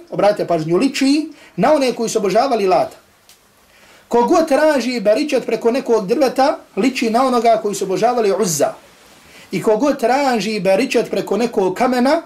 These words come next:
liči na onoga koji su obožavali Menata. Znači, pogledajte, pogledajte ovu stvar. I zato u stvari koje još preciznije ukazuje na ovo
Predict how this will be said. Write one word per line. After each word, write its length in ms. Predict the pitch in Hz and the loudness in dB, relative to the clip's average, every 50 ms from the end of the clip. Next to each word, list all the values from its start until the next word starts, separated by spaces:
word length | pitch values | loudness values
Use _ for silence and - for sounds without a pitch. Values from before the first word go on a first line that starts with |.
| - - _ _ _ | -8 -18 _ _ _
liči 380 | - 202 277 269 - - 214 202 | 0 0 0 0 0 -4 -4 0
na 180 | 196 220 247 240 | 0 0 0 0
onoga 320 | 226 220 208 220 214 208 208 | -2 -2 0 2 0 0 0
koji 140 | 208 185 180 | 0 -2 -2
su 100 | - 175 | -2 -4
obožavali 440 | 170 165 156 196 233 220 196 170 156 | -4 -2 0 0 0 0 0 -2 -2
Menata. 360 | 156 143 131 117 113 - - - _ _ _ _ _ _ _ _ _ _ _ _ _ _ | -2 -2 -4 -6 -8 -12 -18 -20 _ _ _ _ _ _ _ _ _ _ _ _ _ _
Znači, 200 | 175 156 170 160 | -6 -6 -4 -2
pogledajte, 600 | 226 240 240 220 208 208 208 202 202 254 277 311 - - - | -2 -2 0 0 0 2 0 0 -2 -4 -4 -6 -6 -6 -6
pogledajte 400 | 214 196 208 190 185 175 170 151 | -4 -4 -2 -2 -2 -2 -2 -4
ovu 140 | 131 113 | -4 -6
stvar. 220 | 120 - - - - - - - - - - _ - - - - - - - - - - | -8 -12 -14 -16 -18 -20 -20 -20 -20 -20 -20 _ -20 -20 -20 -20 -20 -20 -20 -20 -12 -6
I 80 | - 165 | -2 0
zato 260 | 190 294 370 370 349 | 2 2 2 2 0
u 80 | 302 269 | 0 0
stvari 580 | - - 254 254 269 277 240 226 240 277 294 - - - - - - - - - - - - | -2 -2 0 0 0 0 0 0 -2 -4 -4 -8 -14 -20 -20 -20 -20 -20 -20 -20 -20 -20 -6
koje 220 | - 196 202 202 | -2 0 2 4
još 180 | 247 277 - - | 2 2 0 0
preciznije 500 | - 214 196 196 247 247 208 220 214 202 | -2 -2 -2 -2 -4 -4 -4 -4 -2 -2
ukazuje 380 | 180 - 208 214 196 190 175 175 | 0 0 0 0 0 0 0 0
na 100 | 208 208 | 2 2
ovo 380 | 220 214 208 214 220 233 254 | 2 2 2 2 0 0 -2